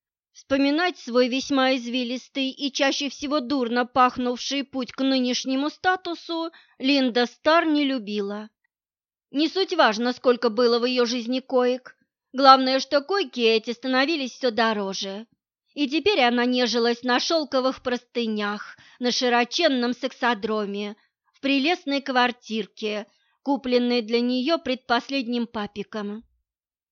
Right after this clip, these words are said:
А потом львица удачно покрутила хвостом перед самим Пименовым. Олигарх обратил на нее внимание.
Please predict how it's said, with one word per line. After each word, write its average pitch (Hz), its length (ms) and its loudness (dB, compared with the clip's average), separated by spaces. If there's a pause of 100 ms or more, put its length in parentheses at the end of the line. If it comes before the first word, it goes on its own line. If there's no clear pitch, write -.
(500)
А 277 120 2
потом 381 400 2
львица 247 540 -4
удачно 294 480 -2
покрутила 277 580 -2
хвостом 269 580 -2
перед 269 280 -4
самим 320 680 0 (360)
Пименовым. 214 840 -2 (580)
Олигарх 240 600 2
обратил 233 520 2
на 233 140 2
нее 240 260 2
внимание. 214 880 -2